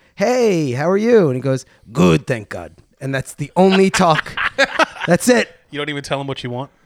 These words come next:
Speaker 1: No, I don't even tell him what I want.
Speaker 2: He
Speaker 1: And
Speaker 2: tells
Speaker 1: he,
Speaker 2: you what you
Speaker 1: yeah,
Speaker 2: want.
Speaker 1: he just starts shaving my eyebrows and my earlobes and my nose hair. Yeah. Every time. Good, thank God. Every time.
Speaker 2: <laughs>
Speaker 1: So.
Speaker 2: What is a, uh, what does a barbershop haircut go for these days?
Speaker 3: Oh
Speaker 2: I,
Speaker 3: my
Speaker 2: I,
Speaker 3: God, Bruno's
Speaker 2: I
Speaker 3: is
Speaker 2: would
Speaker 3: through
Speaker 2: have
Speaker 3: the
Speaker 2: no
Speaker 3: roof.
Speaker 2: clue.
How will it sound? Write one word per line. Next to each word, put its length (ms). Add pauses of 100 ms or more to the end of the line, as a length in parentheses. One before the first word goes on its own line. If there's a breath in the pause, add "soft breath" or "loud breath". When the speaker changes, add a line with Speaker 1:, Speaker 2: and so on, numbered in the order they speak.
Speaker 1:
No, 440
I 100
don't 140
even 140
tell 180
him 60
what 120
I 80
want. 360
Speaker 2:
He 80
Speaker 1:
And 80
Speaker 2:
tells 200
Speaker 1:
he, 80
Speaker 2:
you 80
what 140
you 160
Speaker 1:
yeah, 240
Speaker 2:
want. 100
Speaker 1:
he 80
just 160
starts 280
shaving 300
my 180
eyebrows 520
and 80
my 100
earlobes 640
and 80
my 100
nose 300
hair. 460 (460 loud breath)
Yeah. 320 (340)
Every 180
time. 300
Good, 240
thank 200
God. 280 (100)
Every 220
time. 440
Speaker 2:
<laughs> 40 (1300 loud breath)
Speaker 1:
So. 140
Speaker 2:
What 140
is 180
a, 180
uh, 200
what 120
does 120
a 40
barbershop 540
haircut 400
go 160
for 260
these 200
days? 340
Speaker 3:
Oh 60
Speaker 2:
I, 80
Speaker 3:
my 140
Speaker 2:
I, 20
Speaker 3:
God, 260
Bruno's 400
Speaker 2:
I 120
Speaker 3:
is 40
Speaker 2:
would 120
Speaker 3:
through 80
Speaker 2:
have 180
Speaker 3:
the 60
Speaker 2:
no 180
Speaker 3:
roof. 140
Speaker 2:
clue. 300